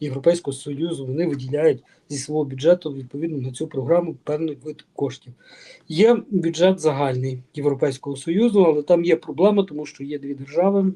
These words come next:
які працюють відверто на Російську Федерацію, Угорщина і Словакія. І, очевидно, вони будуть постійно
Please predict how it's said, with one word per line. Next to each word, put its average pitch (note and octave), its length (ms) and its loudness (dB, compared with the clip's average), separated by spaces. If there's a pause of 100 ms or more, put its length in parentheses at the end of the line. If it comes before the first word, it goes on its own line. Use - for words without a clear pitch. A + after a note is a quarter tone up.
(140)
які C3 220 -12
працюють B2+ 500 -12
відверто C3 400 -14
на B2+ 380 -12 (300)
Російську B2+ 380 -10
Федерацію, F3 680 0
Угорщина B2+ 540 -8
і A#2 80 -16
Словакія. F3 520 -2 (1300)
І, C#3+ 160 -4
очевидно, E3 400 0
вони D3+ 260 -4 (320)
будуть D#3 260 -2 (140)
постійно F#3+ 680 4